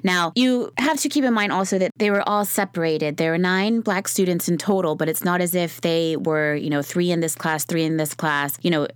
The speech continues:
they were all in separate classes by themselves throughout the day. So they were eating lunch by themselves. They were doing everything by themselves. They weren't allowed to talk in class. They were instructed to keep quiet.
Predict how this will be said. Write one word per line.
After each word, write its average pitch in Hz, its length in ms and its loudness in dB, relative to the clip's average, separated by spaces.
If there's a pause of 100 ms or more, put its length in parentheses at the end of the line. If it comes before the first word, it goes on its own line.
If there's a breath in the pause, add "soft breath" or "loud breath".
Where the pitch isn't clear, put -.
they 160 260 0
were 160 180 0
all 175 240 2
in 175 160 0
separate 165 360 -2
classes 151 460 -2
by 160 260 0
themselves 151 540 -2
throughout 277 260 0
the 262 60 -2
day. 208 400 -2
So 175 380 0
they 175 180 0
were 160 220 0
eating 196 180 0
lunch 285 240 0
by 285 100 0
themselves. 247 720 0
They 190 140 2
were 180 100 2
doing 185 260 2
everything 185 320 0
by 165 140 0
themselves. - 440 -2
They 151 120 0
weren't 170 160 2
allowed 185 200 0
to 190 60 -10
talk 240 300 -2
in 180 80 -2
class. 147 320 -4
They 156 140 0
were 151 60 0
instructed 156 460 -4
to 165 60 0
keep - 260 -6
quiet. - 580 -2